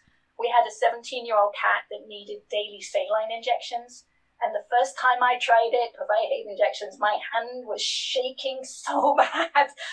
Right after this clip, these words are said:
I knew I wasn't gonna be able to do it on a daily basis. So I thought, "Okay, I'm gonna try it out." So I, I tapped. I tapped about my hand shaking. I tapped about my fear injections. I tapped about my memories around injections.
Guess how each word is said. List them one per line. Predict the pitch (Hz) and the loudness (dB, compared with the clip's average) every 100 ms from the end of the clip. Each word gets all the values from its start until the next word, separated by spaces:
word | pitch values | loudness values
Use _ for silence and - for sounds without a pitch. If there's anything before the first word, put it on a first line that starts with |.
| - - | -12 2
I | 233 240 | 4 6
knew | 302 | 6
I | 294 | 6
wasn't | 240 233 233 | 6 4 2
gonna | 233 226 | 2 4
be | 208 | 4
able | 208 | 4
to | 208 - | -2 -4
do | 262 | 2
it | 214 180 175 | 4 2 0
on | 214 | -2
a | 185 | -2
daily | 196 185 185 | -6 -6 -2
basis. | 202 208 - - - - | -2 -4 -12 -14 -16 -14
So | - 220 | 4 6
I | 220 220 208 269 | 6 4 4 4
thought, | 202 214 | 4 4
"Okay, | 214 254 - - - | 2 0 0 -4 -4
I'm | - | -2
gonna | - | -4
try | - 226 226 | 2 6 6
it | |
out." | 294 370 - - | 6 4 0 0
So | 605 - | 2 2
I, | - - _ _ - | 2 -2 _ _ -6
I | - | -4
tapped. | - 311 - - - | -4 -2 -2 -2 0
I | 349 | 0
tapped | - - - | 0 -4 -6
about | - - - - _ _ - | -6 -2 -2 -4 _ _ -6
my | - | -4
hand | - 190 196 | -2 -4 0
shaking. | - 254 262 262 254 240 | 4 4 2 0 0 0
I | - | 0
tapped | - - | -2 -4
about | 208 - - | -2 -2 -2
my | - - _ - | -8 -12 _ -6
fear | 403 - | -2 -2
injections. | - - 220 - - 202 - | -2 0 0 0 -8 -6 -6
I | - | -4
tapped | - - | -2 -2
about | - - 214 | 0 0 -2
my | 214 208 | -6 -4
memories | 196 208 220 220 | -4 -4 -10 -6
around | 226 226 233 | 0 0 0
injections. | 240 233 254 - 277 262 262 | -6 0 0 0 -10 -12 -16